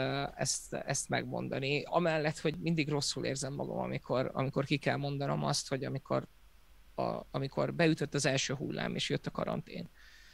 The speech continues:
akkor, ö, én akkor kezdtem el streamelni, körülbelül egy hónappal, egy hónappal előtte, és, ö, és nyilván nekem a covid az bedöntötte igazából a munkahelyeimet, mert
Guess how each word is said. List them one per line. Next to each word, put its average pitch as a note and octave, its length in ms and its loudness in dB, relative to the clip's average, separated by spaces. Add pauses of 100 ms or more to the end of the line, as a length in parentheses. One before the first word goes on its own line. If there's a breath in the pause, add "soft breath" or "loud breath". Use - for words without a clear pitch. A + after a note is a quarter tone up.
(280 soft breath)
akkor, C#3 520 4
ö, C#3+ 260 4 (100)
én D#3+ 140 6
akkor F#3 220 6
kezdtem D3 360 2
el C3 100 2
streamelni, C3 680 -2
körülbelül C#3 340 2
egy - 60 -4
hónappal, C#3 800 2
egy - 180 -4
hónappal - 480 0
előtte, - 540 4 (480)
és, C3+ 520 4
ö, C#3+ 420 8 (1040)
és - 340 2
nyilván C#3+ 400 6
nekem C#3 260 0
a C#3+ 60 2
covid D3+ 320 4
az D3 100 6
bedöntötte C#3 960 2
igazából - 460 -2
a C#3 40 0
munkahelyeimet, - 880 0 (400)
mert - 440 -4